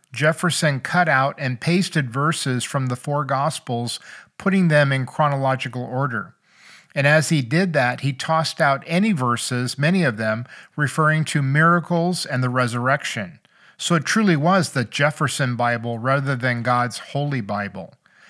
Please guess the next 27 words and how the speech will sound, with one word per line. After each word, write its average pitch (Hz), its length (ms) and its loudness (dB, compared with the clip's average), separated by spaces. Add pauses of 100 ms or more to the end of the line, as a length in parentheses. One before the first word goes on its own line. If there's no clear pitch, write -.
(340)
Jefferson 160 680 0
arrogantly 143 800 0
stated 131 680 0
that 135 120 2
it 151 80 -4
was 147 220 0
easy 196 480 2
for 135 180 0
him 120 380 0
to 143 120 -2
discern 131 680 0
what 156 180 4
actually 143 460 -2
belonged 135 500 0
in 175 120 2
the 185 60 0
Gospels 180 680 0 (380)
and 151 180 0
what 147 140 4
he 180 160 4
thought 135 320 0
had 131 240 -2
been 135 160 -2
added 135 400 0
through 139 180 -4
the 117 140 -4
centuries. 117 840 -2